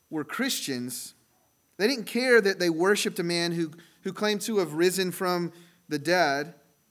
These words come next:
this man Jesus. They, they weren't concerned with that so much,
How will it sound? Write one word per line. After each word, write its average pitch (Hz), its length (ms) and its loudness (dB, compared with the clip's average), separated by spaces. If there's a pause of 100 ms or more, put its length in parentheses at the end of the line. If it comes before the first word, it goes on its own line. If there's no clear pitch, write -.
(180)
this 160 160 -14
man 170 240 -4
Jesus. 127 640 -6
They, 190 140 2
they 214 220 -2
weren't 277 280 0
concerned 220 440 -2
with 180 160 -4
that 247 240 0
so 190 160 -4
much, 156 260 -6